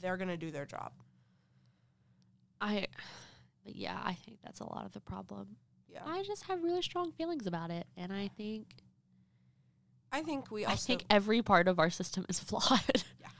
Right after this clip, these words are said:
Speaker 1: I feel like that's a running thing. I feel like we say very few <laughs> good things.
Speaker 2: And that's not even an out-of-pocket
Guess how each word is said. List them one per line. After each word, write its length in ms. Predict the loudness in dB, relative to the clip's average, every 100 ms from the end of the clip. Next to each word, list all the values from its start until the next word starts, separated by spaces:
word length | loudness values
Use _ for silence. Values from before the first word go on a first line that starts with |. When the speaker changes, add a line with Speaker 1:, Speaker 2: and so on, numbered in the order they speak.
| -12 -2
Speaker 1:
I 40 |
feel 160 | 6 8
like 100 | 10
that's 200 | 10 8
a 80 | 6
running 540 | 6 4 4 2 -2 -6 -14 _ _
thing. 160 | -2 -2 0
I 60 |
feel 160 | 0 2
like 140 | 2
we 80 | 2
say 220 | 4 4
very 400 | 4 2 2 2
few 320 | 0 -4 -6 0 2 2 2
<laughs> 320 | 0 0 0
good 200 | 8 8 8
things. 280 | 4 6 8
Speaker 2:
And 140 | 8 12
that's 280 | 12 12 10
not 180 | 10 10
even 220 | 8 8 8
an 80 | 8
out-of-pocket 680 | 8 8 6 6 6 4